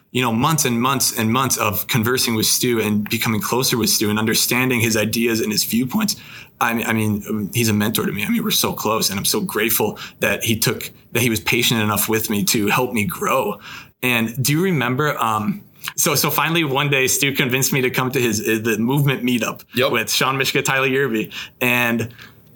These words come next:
Speaker 1: so, so for those that, for those of you that, that aren't aware, Tyler Yerby and Sean Mishka <clears throat> essentially help spearhead this almost new form of,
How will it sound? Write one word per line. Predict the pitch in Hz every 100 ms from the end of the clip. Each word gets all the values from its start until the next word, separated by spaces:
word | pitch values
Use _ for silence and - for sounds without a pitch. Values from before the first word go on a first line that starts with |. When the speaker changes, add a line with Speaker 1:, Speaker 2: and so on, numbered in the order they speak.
| -
Speaker 1:
so, | - - - -
so | 156 139
for | 151
those | 147 151
that, | 147 135 113
for | - - 131
those | 135
of | 139
you |
that, | 127 120 110 131
that |
aren't | 135 131
aware, | 120 147 160 135
Tyler | - 151 170
Yerby | 151 156 147
and | 135
Sean | 131 127
Mishka | 113 - 123 117 - - - - - - - - - - -
<clears throat> | 165 170
essentially | - - 170 185 190 160
help | 127 - 147 143 156 147
spearhead | - - - 135 139 135 120 113 107 - - 117 120
this | 120 113 - -
almost | 147 143 147
new | 123 139 135
form | - 127 120 113 110 113
of, | 107 104 101 95 -